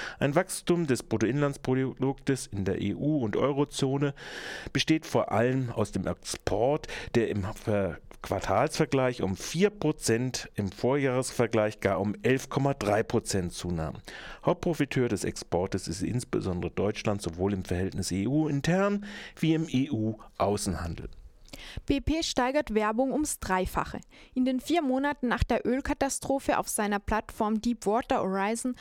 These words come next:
Speaker 2: hat der Ölmulti British Petroleum, B P, wöffen-, wöchentlich durchschnittlich fünf Millionen U-S-Dollar für Anzeigenkampagnen ausgegeben. Zusammen beläuft sich die Summe auf dreiundneunzig Millionen U-S-Dollar.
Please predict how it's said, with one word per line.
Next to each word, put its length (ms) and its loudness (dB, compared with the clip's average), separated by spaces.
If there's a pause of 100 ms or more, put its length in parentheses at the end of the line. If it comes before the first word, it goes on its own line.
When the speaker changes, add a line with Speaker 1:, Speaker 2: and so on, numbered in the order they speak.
(220)
Speaker 2:
hat 160 2
der 180 2
Ölmulti 540 2
British 500 -2
Petroleum, 680 0 (360)
B 140 2
P, 320 0 (240)
wöffen-, 340 0 (120)
wöchentlich 580 -2
durchschnittlich 640 -2
fünf 300 -2
Millionen 440 2
U-S-Dollar 640 0
für 240 0
Anzeigenkampagnen 1040 0
ausgegeben. 680 -4 (260)
Zusammen 460 0
beläuft 420 2
sich 120 -4
die 120 0
Summe 340 0
auf 160 -2
dreiundneunzig 880 0
Millionen 460 0
U-S-Dollar. 640 -2